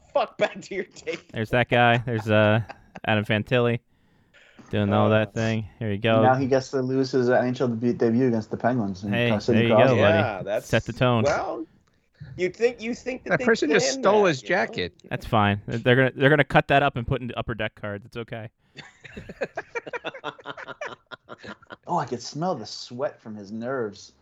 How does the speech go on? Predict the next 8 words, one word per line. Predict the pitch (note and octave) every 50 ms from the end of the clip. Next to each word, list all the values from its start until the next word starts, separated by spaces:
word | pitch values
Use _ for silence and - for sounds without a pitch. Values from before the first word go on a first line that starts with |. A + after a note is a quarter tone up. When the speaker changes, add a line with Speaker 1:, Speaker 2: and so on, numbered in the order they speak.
| _ _
Speaker 1:
<laughs> | _ _ _ -
Boy, | F3 E3 F3+ F#3 - - - - - B3 G3 D3+ - - G#3 - - A#3+ - E4 _ - A#3 - - - - - F3+ - - F3 F3 E3 - - D#3+ - - D#3 _ - _ _ E3 _ _ _ _ _ _ _ _ - B2 D#3
it's | C3+ -
a | A2+ A2
long | G#2+ A2 A#2 A#2 A#2 A#2+ A#2+ A#2 A#2 A#2+ A#2
walk, | A#2 A#2+ C3 D3 E3 - -
isn't | G#3+ C#4+ B3+
it? | E3+ A#2+ G2+ -